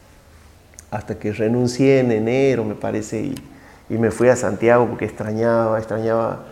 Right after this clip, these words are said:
mis amigos, extrañaba mi vida en Santiago, ¿no? Eh, qué sé yo, extrañaba poder andar en la calle, eh, sin mayores sobresaltos, eh,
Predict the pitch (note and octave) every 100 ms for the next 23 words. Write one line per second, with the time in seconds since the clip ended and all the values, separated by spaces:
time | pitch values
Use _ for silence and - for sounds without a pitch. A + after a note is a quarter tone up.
0 | - - A2 G#2+ G#2 G#2+ A#2 A#2 A2+ A2
1 | - - G#2+ G#2+ G#2+ A2 F#2 - - -
2 | - - - A#2 A#2 B2+ C#3+ A#2+ A2 G2+
3 | G2 A2 A#2 A2 G#2+ G#2+ A#2 C3+ - G#2+
4 | G2+ F2+ - B2+ - - - - A#2+ A#2+
5 | G2 - G2+ A2 A2 A#2 A#2 - G#2+ A2+
6 | A2 A2+ A2+ A2+ A2 A2 A#2 A#2 A#2 A2+
7 | - G#2+ - - - - - - - -
8 | G2+ F#2+ F2+ - - - - - - -
9 | - A#2 A2+ G#2 G2+ - G#2+ G#2 - -
10 | - - - - G#2 A2 B2 C3 C3 B2+
11 | - A#2 A2+ A2 G#2+ - - G2 F#2 E2
12 | - -